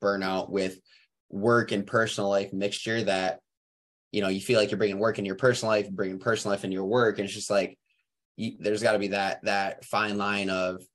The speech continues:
you know, the environment, the environment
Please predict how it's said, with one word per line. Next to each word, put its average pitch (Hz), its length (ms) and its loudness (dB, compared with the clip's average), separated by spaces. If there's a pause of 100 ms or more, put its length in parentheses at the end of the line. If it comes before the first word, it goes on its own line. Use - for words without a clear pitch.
(160)
you 98 120 -4
know, 95 140 -2
the 101 120 0
environment, 107 580 0 (120)
the 98 380 0
environment 107 640 2